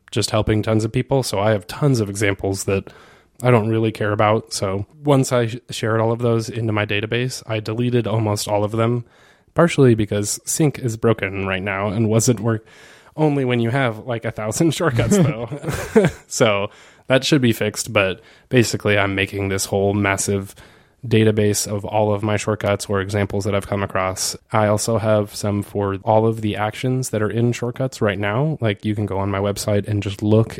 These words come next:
at get contents of U R L in the description and stuff, and then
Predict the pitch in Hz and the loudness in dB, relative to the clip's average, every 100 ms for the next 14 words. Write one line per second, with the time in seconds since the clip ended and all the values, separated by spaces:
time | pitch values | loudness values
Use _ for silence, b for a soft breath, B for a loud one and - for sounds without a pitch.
0 | 110 95 90 - - - 101 - 107 101 | 0 0 0 -6 -14 -2 -2 0 0 0
1 | 107 101 101 104 101 101 101 101 101 98 | 0 0 0 0 0 2 2 2 0 -2
2 | 95 - 110 - 113 110 104 110 113 - | -6 -4 -4 -2 -2 0 0 -2 -2 -6
3 | - 107 98 95 92 92 | -8 -2 0 0 0 -4